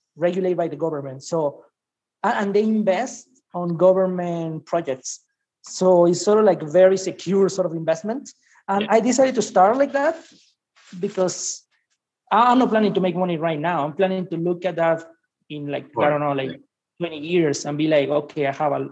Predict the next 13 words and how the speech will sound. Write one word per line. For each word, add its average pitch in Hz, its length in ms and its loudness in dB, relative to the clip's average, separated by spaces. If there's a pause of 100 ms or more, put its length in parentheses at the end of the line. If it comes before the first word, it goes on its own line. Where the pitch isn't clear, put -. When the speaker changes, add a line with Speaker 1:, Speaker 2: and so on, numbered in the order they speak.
Speaker 1:
enough 143 300 -6
money 147 220 -6
to 143 140 -6
buy, 139 240 -2
I 139 80 0
don't 131 100 -6
know, 123 180 -10 (920)
a 135 60 -10
cow." 131 320 -6
<laughs> - 520 -8
I 226 180 4
don't 233 240 6
know, 208 140 6